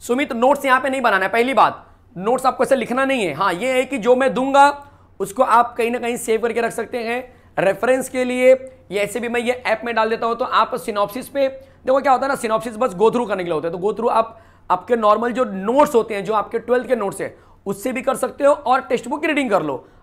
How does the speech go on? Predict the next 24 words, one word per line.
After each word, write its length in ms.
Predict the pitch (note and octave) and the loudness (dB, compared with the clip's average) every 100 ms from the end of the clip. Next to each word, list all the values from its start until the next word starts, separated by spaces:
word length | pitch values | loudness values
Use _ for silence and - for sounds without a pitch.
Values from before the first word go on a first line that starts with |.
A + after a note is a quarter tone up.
| - | 0
आपका 300 | F#3+ G3 C4 G3+ | 0 0 -4 -4
एंट्रेंस 320 | G#3+ B3 A#3+ | -4 -4 -4
का 100 | B3+ | -4
सिनॉप्सिस 380 | A#3 G#3+ C#4 - | -2 -4 -4 -4
क्लियर 300 | A#3+ A3 F3 | 2 2 2
है। 340 | C3+ B2+ - _ _ _ - | -2 -10 -18 _ _ _ 2
आपके 300 | F3+ G3+ - | 2 4 2
एंट्रेंस 500 | A#3+ F#3+ G#3+ A#3 A#3+ | 0 -2 -4 -4 -4
का 100 | B3 | -2
सिनॉप्सिस 400 | A#3 G#3+ G#3+ A#3 | -2 -4 -4 -4
क्या 100 | B3 | -2
है 80 | A#3+ | -2
बच्चे? 280 | A3 A3 C4+ | -2 -4 -6
क्लियर 380 | - B3+ B3+ G3 | -4 0 0 0
है। 260 | C#3 - - _ - | -4 -8 -18 _ -2
अगर 160 | F#3 B3 | 0 0
डाउट 380 | F3 F3+ - | 6 6 6
आता 220 | C#4 C4 C4+ | 4 4 4
है 180 | C4+ | 2
तो 160 | C4+ D#4 | 2 0
एमसीक्यू 460 | A3+ A3 - G#3+ G3+ | -2 -4 -4 -4 -2
में 100 | D#3 | -2
आता 200 | C#3+ | -4
है, 80 | C3+ | -6